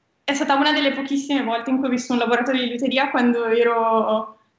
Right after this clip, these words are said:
eh, ragazza al liceo, e più giovane, diciamo. Ehm,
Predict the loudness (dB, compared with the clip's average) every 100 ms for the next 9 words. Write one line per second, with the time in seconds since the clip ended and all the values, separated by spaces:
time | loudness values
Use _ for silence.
0 | -8 -2 2 4 4 2 -2 0 0 0
1 | 0 -2 0 2 2 0 -2 -2 0 0
2 | -2 -2 -4 0 2 2 2 0 -4 -4
3 | -4 -4 -8 -20 -8 0 2 2 0 0
4 | 0 0 2 0 -4 -8